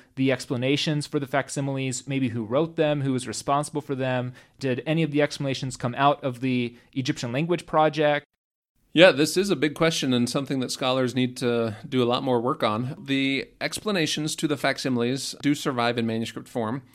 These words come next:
Speaker 2: They're in Willard Richards' handwriting. Willard Richards was a clerk, a scribe, personal secretary to Joseph Smith in Nauvoo. The manuscripts would have been created in Nauvoo. He was not working in Kirtland. As you say, some of the facsimiles,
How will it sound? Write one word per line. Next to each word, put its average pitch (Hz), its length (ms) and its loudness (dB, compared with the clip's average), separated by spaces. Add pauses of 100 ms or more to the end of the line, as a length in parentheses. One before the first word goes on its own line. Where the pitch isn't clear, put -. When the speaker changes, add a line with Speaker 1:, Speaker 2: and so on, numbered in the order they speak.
(160)
Speaker 2:
They're 127 220 0
in 120 100 0
Willard 131 220 0
Richards' 127 380 -2
handwriting. 120 640 -4
Willard 117 220 -4
Richards 113 420 -6
was 110 160 -6
a 107 140 -4
clerk, 135 460 -8
a - 80 -8
scribe, 110 680 -4
personal 123 320 -4
secretary 117 520 -6
to 104 60 -6
Joseph 110 300 -4
Smith 110 300 -8
in 117 180 -6
Nauvoo. 110 560 -2 (180)
The 107 140 -10
manuscripts 123 480 -2
would 123 80 -4
have 123 80 -2
been 123 120 2
created 135 340 -2
in 110 100 2
Nauvoo. 104 460 -4
He 123 140 -8
was 113 180 -6
not 117 240 -4
working 107 320 -10
in 104 160 -8
Kirtland. 104 480 -8 (480)
As 135 180 2
you 160 140 2
say, 160 360 2
some 139 220 -2
of 147 80 -4
the 139 80 -2
facsimiles, 139 880 -2